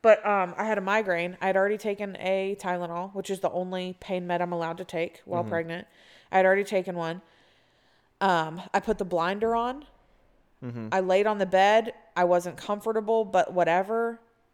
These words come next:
Speaker 1: I switched positions a bunch to try and figure it out. My headache wouldn't go away.
Speaker 2: Mm-hmm.
Speaker 1: My, everything was hurting because I couldn't find a position that I could lay in comfortably. It was like, it's a shit show.
Speaker 2: Or like, um, like the discomfort thing. It's like,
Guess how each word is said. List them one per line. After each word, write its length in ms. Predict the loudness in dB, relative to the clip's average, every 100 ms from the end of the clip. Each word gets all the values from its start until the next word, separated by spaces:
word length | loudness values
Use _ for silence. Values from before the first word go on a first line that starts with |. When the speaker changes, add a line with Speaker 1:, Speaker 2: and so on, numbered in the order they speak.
| _ _
Speaker 1:
I 360 | -2 2 2 0
switched 420 | -2 -4 -4 -6
positions 460 | -4 -4 -4 -6 -4
a 40 |
bunch 300 | 0 -2 -4
to 100 | -10
try 140 | -6
and 120 | -6 -6
figure 320 | -8 -2 0
it 60 |
out. 380 | 2 2 0 -4 -12 -20 -16 -8
My 80 |
headache 360 | -4 0 0 -2
wouldn't 200 | -4 0
go 160 | 4 4
away. 440 | 4 0 -2 -4
Speaker 2:
Mm-hmm. 100 | -8 -16 _ _ _
Speaker 1:
My, 360 | -2 -2 -2 -2 2
everything 360 | 2 2 -4
was 180 | -6 -6
hurting 460 | -2 0 0 -4 -6
because 520 | -8 0 0 0 -4
I 80 | -10
couldn't 280 | -6 -6 -4
find 180 | -6 -6
a 40 |
position 400 | -6 -6 -8 -6
that 80 | -4
I 40 | -4
could 140 | -4
lay 220 | -4 -4
in 160 | -6 -8
comfortably. 580 | -10 -8 -10 -10 -12 -12
It 60 |
was 120 | -8
like, 240 | -6 -6 -10 _ _ _ _ _ _ _
it's 100 | -16
a 60 | -12
shit 320 | -8 -8 -8
show. 260 | -8 -8 -4
Speaker 2:
Or 120 | -2
like, 260 | 0 0 -2
um, 380 | -4 -4 -8 -12 _ _ -20 -20 -20 _ _ _ _ _ -20 _ _ _ _ _ _ _ _ -4
like 220 | -4 -4
the 80 | -8
discomfort 680 | -8 -6 -6 -6 -6 -6
thing. 240 | -6 -6 -4
It's 180 | -6 -4
like, 400 | -2 -2 -8